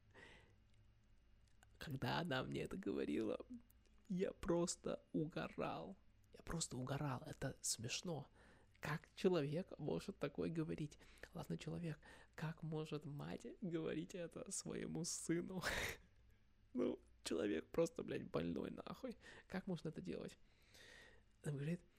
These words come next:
<laughs> э, блядь, каждую ночь молилась над твоей смертью,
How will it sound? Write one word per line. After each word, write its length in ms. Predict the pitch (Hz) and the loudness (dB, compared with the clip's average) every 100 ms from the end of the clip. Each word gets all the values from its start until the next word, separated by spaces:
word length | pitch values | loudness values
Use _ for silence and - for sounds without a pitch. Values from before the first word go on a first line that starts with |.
| - - - | -18 -18 -8
<laughs> 4000 | - - - - - - - - - - - - - - - - - - - - 233 214 196 190 185 - - - - - - - - - - - - - - - - - - | -2 0 0 -6 -14 -20 -20 -20 -20 -20 -20 -20 -20 -20 -20 -20 -20 -20 -10 -2 0 2 0 -4 -8 -12 -18 -20 -20 -20 -20 -20 -20 -20 -20 -20 -20 -20 -20 -20 -20 -20 0
э, 420 | - 71 - - - - - - - - - - - - - - - - - - - - - - - - - - - - - - - - - - - - - - - - - - - - - - - - - - - - - - - - - - - - - - - - - - - - - - - | 4 4 2 -4 -8 -18 -20 -20 -20 -20 -20 -20 -20 -20 -20 -20 -20 -20 -20 -20 -20 -20 -20 -20 -20 -20 -20 -20 -20 -20 -20 -20 -20 -20 -20 -20 -20 -14 -4 -4 -4 -12 -20 -20 -20 -20 -20 -20 -20 -20 -20 -20 -20 -20 -20 -20 -20 -20 -20 -20 -20 -20 -20 -16 -16 -18 -20 -20 -16 -16 -16 -12 -4
блядь, 200 | - - - - - - - - - - - - | -4 -6 -16 -20 -20 -20 -20 -20 -20 -20 -20 -10
каждую 300 | - 139 131 | -2 2 2
ночь 160 | 117 - | 2 2
молилась 400 | 113 120 160 - | 2 4 4 2
над 120 | - | -2
твоей 140 | - 120 | 0 0
смертью, 480 | - - - - | 0 -4 -4 -8